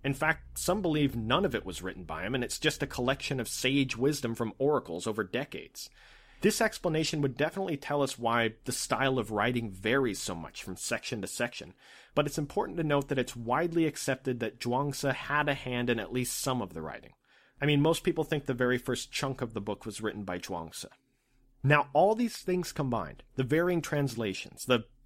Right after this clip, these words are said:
strange stylistic choices, the seemingly contradictory ideas within the exact same book, all these things have led to modern scholars not really knowing exactly how to define Zhuangzi.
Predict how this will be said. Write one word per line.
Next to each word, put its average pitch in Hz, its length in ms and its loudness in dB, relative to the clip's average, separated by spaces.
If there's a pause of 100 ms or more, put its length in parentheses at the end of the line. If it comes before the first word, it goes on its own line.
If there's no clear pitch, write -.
strange 165 640 0
stylistic 143 760 2
choices, - 480 -8
the 135 100 2
seemingly 175 540 4
contradictory 147 880 0
ideas 123 440 0
within 127 260 0
the 120 100 2
exact 113 400 2
same 135 320 2
book, - 400 0 (400)
all 196 220 8
these 220 260 0
things 160 380 -2
have 131 160 0
led 135 280 0
to 127 380 -2 (400)
modern 196 440 0
scholars 151 560 0
not 170 220 -2
really 233 220 0
knowing 156 440 2 (120)
exactly 139 580 0
how 127 140 0
to 120 100 2
define 104 460 -2
Zhuangzi. 78 500 -8